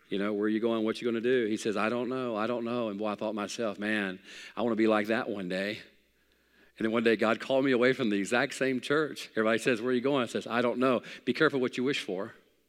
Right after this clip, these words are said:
Sometimes all you're gonna have is the promise of God. That's it. But the promises of God are good enough. You know, when Moses struck out to go see Pharaoh, what did God give him?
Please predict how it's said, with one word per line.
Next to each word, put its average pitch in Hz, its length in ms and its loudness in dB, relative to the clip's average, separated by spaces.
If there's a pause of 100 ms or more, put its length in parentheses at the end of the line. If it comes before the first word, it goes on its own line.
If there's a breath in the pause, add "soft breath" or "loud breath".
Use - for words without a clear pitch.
(1500)
Sometimes 123 440 2
all 117 200 4
you're 120 120 2
gonna 110 160 2
have 110 220 2
is 90 120 -6
the 104 80 -6
promise 98 460 -8
of 98 100 -8
God. 85 380 -10 (600)
That's - 220 -8
it. - 340 -10 (920)
But 110 100 -6
the 101 80 -6
promises 104 540 -6
of 90 100 -10
God 92 220 -4
are 92 80 -6
good 98 200 -8
enough. 92 460 -12 (1200 soft breath)
You 135 80 0
know, 147 80 4
when 117 100 4
Moses 110 360 2
struck - 260 -2
out 110 180 -2
to 117 80 -6
go 110 160 2
see 107 240 -2
Pharaoh, 113 540 0
what 120 160 -2
did 120 140 0
God 98 200 0
give 98 160 -2
him? 107 320 -6